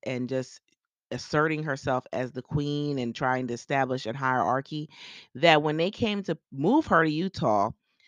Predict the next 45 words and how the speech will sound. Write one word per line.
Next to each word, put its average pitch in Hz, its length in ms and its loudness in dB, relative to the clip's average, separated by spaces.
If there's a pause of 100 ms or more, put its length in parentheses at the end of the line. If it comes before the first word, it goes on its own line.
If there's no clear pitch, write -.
(280)
she 185 680 -2
said, 151 500 2 (420)
"Oh, 196 280 6
no, 185 260 2
I 170 140 4
don't 185 200 0
wanna 180 220 0
live 170 220 0
with 170 180 -4
you 160 80 -4
guys 147 260 0
'cause 147 140 -12
we're 151 200 -4
not 139 260 -2
married." 127 800 -4 (400)
But 147 100 2
she - 160 -2
was 151 160 0
kissing 180 440 -2
and 147 140 -4
fucking 160 280 -2
this 123 200 -8
man 87 200 -8
'cause 131 180 -4
I'm, 170 300 4
I, - 200 0
I'm 151 120 -2
sorry. 135 400 0 (260)
She 226 140 -2
was 190 180 -4
not 151 400 2
having 139 240 -4
this 147 180 -6
man 131 200 -4
drive 117 240 -4
five 151 320 2
hours 127 320 -2
and 127 100 -8
not 127 160 -6
give 123 140 -8
him 120 80 -8
some 117 180 -10
of 110 60 -6
the 107 60 -4
ass. 98 520 -8